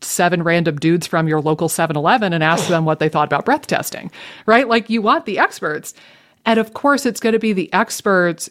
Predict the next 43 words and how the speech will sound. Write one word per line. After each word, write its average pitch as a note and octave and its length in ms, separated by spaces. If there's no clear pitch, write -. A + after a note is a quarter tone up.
who F3+ 600
are F3+ 160
doing E3+ 340
a F3+ 60
lot D3+ 240
of D#3 80
the D#3+ 80
research G#3+ 720
and E3+ 120
are E3 100
receiving G3+ 420
funding E3+ 360
from D#3+ 160
pharmaceutical D#3+ 600
companies D3 560
and E3+ 200
who E3+ 120
also E3 380
happen D3+ 360
to D3 160
work E3+ 280
for D3 460
the E3+ 80
pharmaceutical D3+ 580
companies C#3+ 400
or C#3 80
lab C3 280
companies. B2 480
So F3+ 520
I, A3+ 300
I G#3 100
think A3+ 160
it's A#3 100
a A#3+ 40
little G3+ 160
bit E3+ 100
of E3 60
both. F#3 260
Like, D#3 140
on E3+ 100
the F3 80
one F3+ 180
hand, G3 440